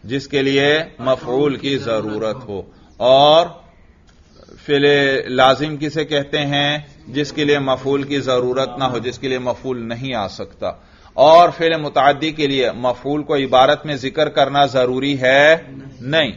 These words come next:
Speaker 1: बस उसके माना और मफहूम पे आप गौर करें कि ये वाला फेल, इसके लिए कोई मफूल चाहिए या नहीं। तरीका मैं बतला देता हूं, जैसे ज़र्ब बगैर मजरूब के हो सकती है? नहीं। मालूम हुआ ज़र्ब क्या है?
Speaker 2: मुताद्दी।
Speaker 1: फेल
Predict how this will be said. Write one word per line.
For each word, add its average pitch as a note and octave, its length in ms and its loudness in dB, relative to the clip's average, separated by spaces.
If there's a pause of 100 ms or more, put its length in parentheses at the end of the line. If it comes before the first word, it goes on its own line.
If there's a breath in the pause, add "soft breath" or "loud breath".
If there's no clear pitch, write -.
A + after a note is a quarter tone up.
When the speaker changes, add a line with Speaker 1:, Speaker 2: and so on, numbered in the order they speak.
Speaker 1:
बस C#3+ 260 0
उसके F3 260 -6
माना D3+ 400 2
और F3 120 0
मफहूम D#3 440 -6
पे D#3+ 100 -6
आप C3 220 2
गौर B2 240 -2
करें B2 380 -4 (260 loud breath)
कि C#3+ 80 -6
ये D#3+ 160 2
वाला F3 260 4
फेल, D#3 420 -2 (220 loud breath)
इसके E3+ 340 -4
लिए D3 300 0
कोई C3 640 -2
मफूल C3 360 -4
चाहिए B2+ 480 0
या B2 460 4
नहीं। A2+ 360 -8 (260 loud breath)
तरीका E3+ 400 0
मैं E3+ 160 0
बतला C#3 340 2
देता A#2+ 280 -4
हूं, A2 100 -4 (240 loud breath)
जैसे C#3+ 300 -2
ज़र्ब D#3+ 560 2
बगैर C3+ 400 2
मजरूब D3 560 -2
के E3+ 100 -2
हो C#3 200 -2
सकती F#3 420 -6
है? D#3+ 160 2 (260)
नहीं। C#3+ 300 -2
मालूम C3 280 0
हुआ C#3+ 160 2
ज़र्ब C3+ 400 2
क्या C#3 220 4
है? C#3 220 2 (540)
Speaker 2:
मुताद्दी। C#3 640 -20
Speaker 1:
फेल C3+ 340 -4